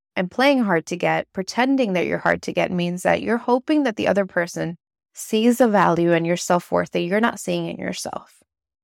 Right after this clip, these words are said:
And what I mean by that is that when you're really hard to get, when you are a woman that's focused on herself, that is focused on her mental health, her emotional state, her relationships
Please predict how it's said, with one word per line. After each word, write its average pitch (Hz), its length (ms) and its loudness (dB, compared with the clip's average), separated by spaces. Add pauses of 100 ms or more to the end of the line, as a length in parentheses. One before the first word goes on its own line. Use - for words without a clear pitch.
(100)
And 190 160 0
what 240 120 2
I 294 100 4
mean 196 240 2
by - 180 -6
that - 240 -6
is 180 200 -4
that 170 260 -4 (320)
when 214 160 2
you're 311 120 6
really 240 340 4
hard 180 280 -2
to - 100 -6
get, - 220 -6
when 190 300 0 (300)
you 208 280 -2
are 269 140 6
a 247 80 4
woman 175 340 0
that's 170 300 -6
focused 175 420 0
on 214 120 0
herself, 208 500 -2 (160)
that 196 260 -2
is 170 300 -2
focused 190 340 0
on 185 100 -2
her 180 140 -6
mental 180 380 -2
health, 165 320 -2
her 175 260 -4 (300)
emotional 180 680 -2
state, - 460 -8
her 185 160 -4
relationships 175 1000 -6